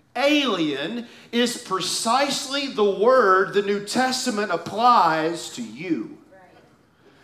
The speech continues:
In fact, in First Peter chapter one and James chapter one, believers are called exiles and aliens.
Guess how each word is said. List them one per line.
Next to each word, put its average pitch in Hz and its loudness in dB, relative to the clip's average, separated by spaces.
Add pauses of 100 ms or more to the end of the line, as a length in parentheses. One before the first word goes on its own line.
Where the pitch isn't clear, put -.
(320)
In 196 -6
fact, 277 2
in 196 2
First 240 0
Peter 202 0
chapter 185 -2
one 190 0
and 170 -4
James 196 -4
chapter 185 -4
one, 185 0
believers 190 -2
are 180 -6
called 226 -2
exiles 151 0
and 131 -6
aliens. 175 -4